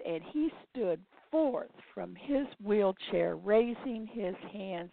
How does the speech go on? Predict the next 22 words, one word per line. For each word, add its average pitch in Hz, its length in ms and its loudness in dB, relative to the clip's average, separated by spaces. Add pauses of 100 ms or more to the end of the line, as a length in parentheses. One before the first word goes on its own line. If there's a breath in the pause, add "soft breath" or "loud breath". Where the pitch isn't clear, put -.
(100)
into 175 320 -6
the 175 240 -8
air, 160 380 -2 (480 loud breath)
singing 226 580 0
in 156 380 -2
tongues. 175 340 -8 (560 loud breath)
<clears throat> 196 100 -10 (1300 loud breath)
And 226 200 6
a 180 140 6
friend 262 280 4
of 175 160 0
mine 165 480 0
actually 214 600 -2
participated 190 960 -4
in 170 140 -4
the 170 100 -6
raising 165 680 -4 (120)
of 160 160 2 (180)
the 160 160 -6 (140)
dead. - 380 -6 (1040 loud breath)
You 349 100 8
know, 339 160 6